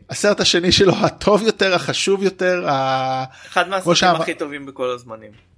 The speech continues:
Speaker 1: אחד הסרטים יותר גדולים, החכמים, המבריקים, כמו שאמרתי גם, הצלחה קופתית מטורפת. כאילו, גם הוא בטח, אני אפילו לא רוצה להיכנס לזה עכשיו,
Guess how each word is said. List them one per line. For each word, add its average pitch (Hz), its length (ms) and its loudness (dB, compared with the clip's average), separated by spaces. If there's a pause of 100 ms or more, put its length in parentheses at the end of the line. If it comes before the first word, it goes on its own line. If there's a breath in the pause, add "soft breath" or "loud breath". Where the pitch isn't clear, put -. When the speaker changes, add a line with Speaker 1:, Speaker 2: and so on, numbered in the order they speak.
(160)
Speaker 1:
אחד 165 160 2
הסרטים 165 240 0
יותר 160 180 0
גדולים, 156 560 -4
החכמים, 165 680 -4
המבריקים, 147 420 -2 (100)
כמו 175 140 -2
שאמרתי 180 360 0
גם, 170 160 0 (320)
הצלחה 180 320 -2
קופתית 185 460 -4
מטורפת. 156 880 0 (640 loud breath)
כאילו, 143 320 2
גם 165 220 2
הוא 175 340 4
בטח, 160 460 -2
אני 147 160 -10
אפילו 175 200 0
לא 180 40 4
רוצה 175 160 2
להיכנס 151 340 -2
לזה 151 180 2
עכשיו, 143 380 0